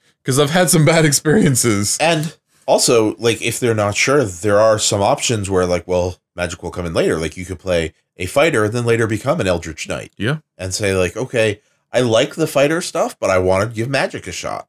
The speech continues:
Speaker 1: Yeah, absolutely. Yeah, and that's, that's actually a really good class, 'cause again, fighter is kind of the class that I would atypically kind of go to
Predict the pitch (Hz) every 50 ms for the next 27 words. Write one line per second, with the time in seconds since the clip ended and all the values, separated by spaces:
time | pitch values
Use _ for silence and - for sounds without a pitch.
0 | _ _ - 135 160 - 80 104 110 117 - 139 135 107 98 - - - - -
1 | - - 233 226 170 147 151 180 185 - - 135 156 165 - - 143 156 - -
2 | 165 160 147 135 139 139 139 147 143 139 165 151 - 120 143 127 135 139 139 127
3 | 113 104 - 131 123 131 135 127 123 - - 120 123 120 117 - - 104 104 104
4 | - - 101 98 101 98 90 - 95 101 95 - - 120 107 107 98 104 104 104
5 | - - 101 101 92 104 98 101 104 - - 110 104 101 95 92 92 95 92